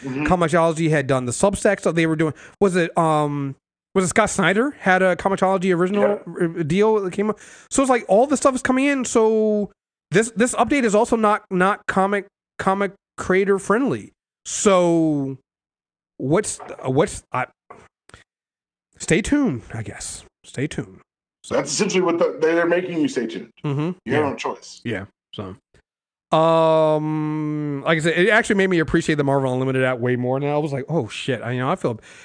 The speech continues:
Speaker 2: <sighs> Marvel Unlimited was, they were, they were pretty quick in getting some of those fixes out and updating them, and they were act-, not only were they quick in updating it, I went and looked at the reviews on the Marvel Unlimited app,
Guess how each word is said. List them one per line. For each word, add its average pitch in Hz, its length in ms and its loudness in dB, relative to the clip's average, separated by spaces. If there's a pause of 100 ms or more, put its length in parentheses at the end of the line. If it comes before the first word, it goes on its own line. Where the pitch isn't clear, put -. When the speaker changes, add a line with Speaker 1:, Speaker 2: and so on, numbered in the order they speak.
(100)
Speaker 2:
<sighs> - 260 -8
Marvel 170 340 2
Unlimited 156 260 2
was, 123 120 -2
they 143 140 2
were, 151 220 0
they 135 100 0
were 185 140 0
pretty 139 240 -2
quick 151 220 -2
in 123 80 -2
getting 117 180 -2
some 127 120 0
of 120 40 0
those 113 100 -2
fixes 110 320 -6
out 110 260 -4 (360)
and 123 100 -2
updating 117 380 -2
them, 107 100 -10
and 127 140 -4
they 165 100 4
were 202 120 2
act-, 160 180 0
not 208 160 2
only 311 120 0
were 180 140 0
they 160 120 -2
quick 180 180 -2
in 143 80 -2 (260)
updating 180 400 0
it, 226 140 -6 (360)
I 151 60 2
went 147 100 2
and 190 100 2
looked 220 120 -2
at 202 80 -2
the 170 80 2
reviews 135 440 0
on 156 80 -2
the 143 60 -4
Marvel 127 400 -2
Unlimited 123 480 -2
app, 175 280 0